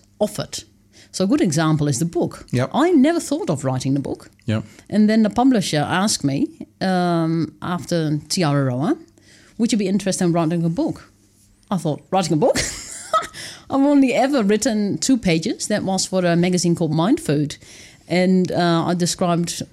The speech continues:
Speaker 1: one day in our life. And this particular person from Allen and Unwin Publishers had read this. And she contacted me. And I thought, "Well, you know, I may as well try."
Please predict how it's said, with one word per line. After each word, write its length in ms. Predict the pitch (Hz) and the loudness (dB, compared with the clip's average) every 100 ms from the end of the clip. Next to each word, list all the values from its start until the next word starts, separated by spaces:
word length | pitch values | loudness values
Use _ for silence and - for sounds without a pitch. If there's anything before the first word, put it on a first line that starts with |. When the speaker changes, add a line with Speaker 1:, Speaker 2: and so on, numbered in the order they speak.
| - - | -18 -12
Speaker 1:
one 260 | - 175 208 | -4 0 2
day 100 | 202 | 2
in 60 | 196 | 2
our 140 | 185 | 2
life. 380 | 196 226 - - - - - | 0 -2 -6 -10 -18 -20 -6
And 200 | 165 175 | -2 0
this 200 | 233 - | -2 -4
particular 420 | - 208 196 185 - - | -6 -6 -4 -6 -8 -8
person 640 | - 233 - 139 139 - - | -2 -2 0 0 0 -2 -6
from 200 | 175 - | -8 -4
Allen 240 | 180 180 | -2 0
and 120 | 170 165 | 2 2
Unwin 300 | 175 165 156 | 0 0 -2
Publishers 500 | 185 208 - 147 - | -2 -4 -6 -10 -6
had 240 | 160 160 | -4 -2
read 200 | 202 214 | -2 -2
this. 340 | 156 120 - - _ - - - - | -4 -6 -12 -16 _ -20 -20 -20 -6
And 280 | - 196 196 | 0 2 2
she 140 | 214 | 0
contacted 440 | 214 233 277 170 151 | -2 -2 0 0 0
me. 220 | 139 139 233 | 0 0 0
And 140 | 240 | 0
I 100 | 247 | 0
thought, 260 | - 185 - | 0 -4 0
"Well, 280 | 311 139 | 0 0
you 100 | 123 | -2
know, 160 | 120 113 127 104 - - - | -4 -6 -8 -12 -16 -14 -10
I 80 | |
may 140 | 120 127 | -6 -4
as 100 | 131 | -4
well 80 | 151 | -6
try." 380 | 214 294 185 | -4 -4 -6